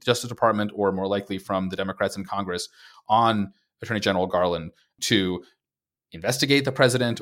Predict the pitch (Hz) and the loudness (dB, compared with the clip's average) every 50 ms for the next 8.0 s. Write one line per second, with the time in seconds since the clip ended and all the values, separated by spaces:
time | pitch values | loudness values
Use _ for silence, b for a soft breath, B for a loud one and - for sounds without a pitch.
0 | - - 87 82 80 76 - - _ - - - 101 113 127 123 - 131 123 117 | -8 -8 -8 -6 -6 -8 -10 -14 _ -16 -10 -2 2 2 4 6 6 6 6 8
1 | 113 104 104 98 98 92 92 98 156 160 185 147 147 160 165 - - 165 160 151 | 6 4 2 2 -2 -2 -2 0 0 2 2 2 2 2 2 0 2 2 2 4
2 | - - 160 151 160 - 160 143 135 143 135 131 131 127 113 98 95 92 113 107 | 4 4 2 2 4 2 2 2 2 0 -2 -2 -2 -2 -4 -6 -4 0 0 2
3 | 107 104 101 - - 104 101 - 120 113 101 104 127 120 117 123 110 117 104 113 | 2 2 -2 0 -2 -2 0 0 0 0 0 0 -2 -2 -2 -2 -2 0 0 0
4 | 104 104 - 104 98 - - - 98 95 104 98 - - - - - 220 - 135 | 0 0 0 -4 -6 -6 -4 -2 0 0 0 0 -2 -6 -4 0 2 4 4 6
5 | 135 147 147 147 139 - - - 156 143 135 135 135 139 117 135 131 131 127 127 | 6 6 4 4 2 -2 -2 2 2 4 4 4 2 2 4 4 6 6 6 4
6 | 131 131 131 131 131 139 131 131 131 131 131 123 120 120 117 117 120 - - 123 | 2 0 -2 0 2 2 2 4 2 0 -2 0 0 0 0 0 -2 -6 -6 -6
7 | 117 117 113 113 110 107 - - 113 113 110 110 - - 139 123 110 104 - | -6 -4 -4 -6 -8 -10 -8 -8 -6 -4 -4 -4 -4 -4 -4 -4 -4 -4 -8